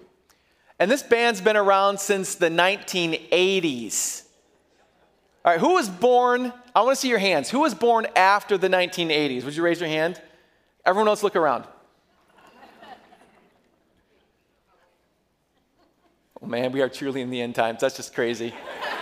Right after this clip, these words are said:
Yeah, since the nineteen eighties,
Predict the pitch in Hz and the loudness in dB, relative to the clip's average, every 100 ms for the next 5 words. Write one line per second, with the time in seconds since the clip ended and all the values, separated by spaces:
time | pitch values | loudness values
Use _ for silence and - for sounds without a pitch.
0 | - - - - - - - - - - | -8 -8 -8 -8 -8 -8 -10 -10 -12 -12
1 | - - - - - - - - - - | -14 -16 -18 -18 -20 -20 -20 -20 -20 -20
2 | _ _ _ _ _ _ _ _ _ _ | _ _ _ _ _ _ _ _ _ _
3 | _ _ 202 214 - 302 - 277 269 262 | _ _ 0 2 2 2 2 2 4 2
4 | 262 247 202 208 226 233 - | 0 2 2 2 0 -2 -6